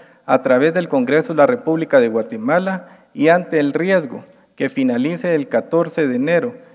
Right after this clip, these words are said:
y lleguemos a las cero horas del quince de enero del dos mil veinticuatro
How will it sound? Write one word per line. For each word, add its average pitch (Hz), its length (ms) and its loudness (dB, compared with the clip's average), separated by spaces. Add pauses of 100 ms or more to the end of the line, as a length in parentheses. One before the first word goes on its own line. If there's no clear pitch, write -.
(140)
y 135 160 0
lleguemos 143 500 0
a 143 60 2
las 117 180 -2
cero 156 320 2
horas 151 460 2 (360)
del 127 280 -2
quince 170 320 -4
de 147 100 2
enero 151 260 2
del 135 120 0
dos 110 140 -2
mil 143 200 -2
veinticuatro 175 800 -2